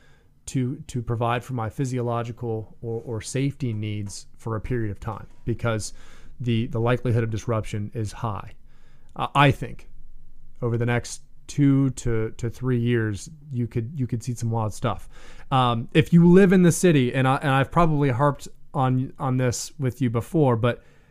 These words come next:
if you can get out, do it. If you can find another place to rent, or if you own a condo, uh,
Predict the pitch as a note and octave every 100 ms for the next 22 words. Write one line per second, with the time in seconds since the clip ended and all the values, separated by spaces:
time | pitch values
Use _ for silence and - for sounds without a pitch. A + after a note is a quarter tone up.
0 | - - A2+ F#3+ F#3+ F3 D3 C#3+ C3+ A2+
1 | G#2+ F#2+ A2 F#2 - - - - - -
2 | A#2 - E3+ E3+ C#3+ C3 A#2 A#2 C#3+ -
3 | D3+ C3+ D3 B2+ B2+ B2+ B2+ B2 A2+ A2+
4 | A2 G#2+ G#2+ - D3 C#3+ C3 B2+ B2 B2